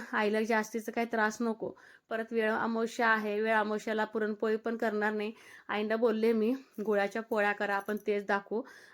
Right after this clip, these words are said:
आणि रविवारपर्यंत माझं बोट नीट होईल." आणि रविवार माझ्या सासऱ्यांना, म्हणजे आपल्या अण्णांना सहा वर्ष पूर्ण होतात ना, मग पुरणपोळी करूया. कारण की बघा, अं, वेळ अमावस्या म्हणजे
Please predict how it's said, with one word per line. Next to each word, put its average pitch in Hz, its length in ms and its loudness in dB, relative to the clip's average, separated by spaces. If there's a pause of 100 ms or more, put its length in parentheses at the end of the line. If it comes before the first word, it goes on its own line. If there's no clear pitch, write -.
आणि 220 120 0
रविवारपर्यंत 220 580 -2
माझं 214 300 -2
बोट 208 240 0
नीट 208 220 -2
होईल." 208 220 0
आणि 208 220 -2
रविवार 208 240 0
माझ्या 208 260 -2
सासऱ्यांना, 208 540 -4
म्हणजे 208 200 -4
आपल्या 208 320 -2
अण्णांना 196 460 -4 (400)
सहा 226 180 2
वर्ष 202 260 0
पूर्ण 214 320 -2
होतात 214 340 -2
ना, 196 140 -2 (260)
मग 208 100 -4
पुरणपोळी 208 560 -2
करूया. 214 380 2 (380)
कारण 233 220 -4
की 233 100 -4
बघा, 233 300 0 (360)
अं, 220 600 2
वेळ 247 200 4
अमावस्या 220 380 0
म्हणजे 214 360 -2